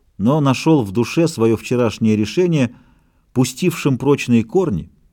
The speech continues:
и раскинувшим далеко ветви, словно деревцо, в несколько часов выращенное индийским гимнософистом. Уже безо всякого волнения, но совершенно определённо я подтвердил Ренате,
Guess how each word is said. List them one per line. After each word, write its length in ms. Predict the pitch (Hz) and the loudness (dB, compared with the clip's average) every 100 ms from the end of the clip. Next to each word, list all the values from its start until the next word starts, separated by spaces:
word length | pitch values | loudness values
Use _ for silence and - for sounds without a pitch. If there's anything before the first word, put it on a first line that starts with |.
| _ _ _ _ - | _ _ _ _ -4
и 80 | 107 | 0
раскинувшим 760 | 123 120 - 180 165 - 139 120 | 0 0 -2 0 0 -2 -2 2
далеко 420 | 123 123 151 160 | 2 2 2 0
ветви, 560 | 120 175 165 101 78 - _ _ _ _ _ _ - | 2 0 0 -4 -6 -8 _ _ _ _ _ _ -8
словно 600 | - 120 113 117 107 - | 2 4 6 4 2 -6
деревцо, 580 | 90 113 117 - - 208 | 0 2 2 0 2 2
в 80 | 143 | 2
несколько 440 | 147 165 156 143 | 0 0 -2 -4
часов 400 | - 123 165 160 | -8 -4 -2 -2
выращенное 640 | 104 139 156 - 139 131 120 | 0 0 0 -2 -2 0 0
индийским 760 | 120 123 104 143 139 - 123 | 0 0 0 -4 -4 -4 -4
гимнософистом. 960 | 113 104 123 123 - 117 107 85 - - _ _ _ _ _ _ _ _ _ _ _ _ _ _ _ _ _ _ _ - | -4 -2 0 0 -2 -6 -6 -10 -12 -18 _ _ _ _ _ _ _ _ _ _ _ _ _ _ _ _ _ _ _ -4
Уже 220 | 107 143 | 0 4
безо 180 | 139 139 | 4 2
всякого 400 | - 127 113 107 | 0 0 2 4
волнения, 640 | 113 123 170 170 165 165 - _ - | 4 2 0 0 -2 -4 -12 _ -6
но 240 | 92 127 | -2 0
совершенно 680 | 131 107 104 82 123 117 110 | 0 0 0 0 0 2 2
определённо 600 | 107 107 110 147 175 160 | 0 0 0 2 2 0
я 200 | 107 135 | 0 0
подтвердил 640 | 139 120 - 117 113 120 | -2 -6 -4 -2 0 0
Ренате, 540 | 107 104 143 165 80 | 0 0 0 -2 -6